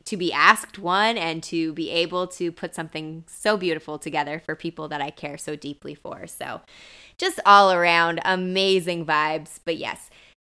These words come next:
back to the female friendship. It's just something I feel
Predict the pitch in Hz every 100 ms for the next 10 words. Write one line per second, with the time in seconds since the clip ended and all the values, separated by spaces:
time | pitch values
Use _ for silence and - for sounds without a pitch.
0 | _ 240 233 - 240 208 208 214 202 185
1 | 180 196 185 175 165 151 - 202 196 -
2 | 269 285 - - - 220 247 - 359 370
3 | 196 180 - 175 175 175 175 170